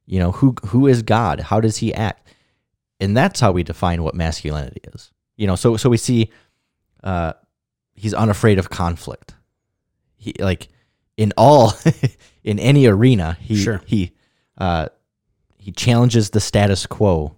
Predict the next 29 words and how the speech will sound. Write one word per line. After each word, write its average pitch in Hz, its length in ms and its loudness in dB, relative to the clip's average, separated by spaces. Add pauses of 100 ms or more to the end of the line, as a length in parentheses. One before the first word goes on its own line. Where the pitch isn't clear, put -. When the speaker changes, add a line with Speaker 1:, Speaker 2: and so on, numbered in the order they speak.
(140)
Speaker 1:
you 90 120 -10
know, 90 100 -2
especially - 600 0
in 95 120 -6
his 101 200 -4
time 90 540 -6 (920)
when 90 160 -4
he's 92 200 -2
speaking 107 400 -2
out 104 260 2
against 95 540 -4 (280)
the 90 100 -8
Pharisees, 92 840 -2
the, 82 140 -6
you 80 100 -6
know, 78 180 -6 (380)
the 95 100 -2
leaders 117 480 4
of 104 180 2
the 107 100 0
time, 82 440 -8 (140)
you 85 80 -14
know. 90 240 -2 (160)
Eh, 95 80 -12 (1300)
I - 80 -6
don't 110 100 2
wanna 104 140 0
say 104 240 2
rebellious, 101 960 0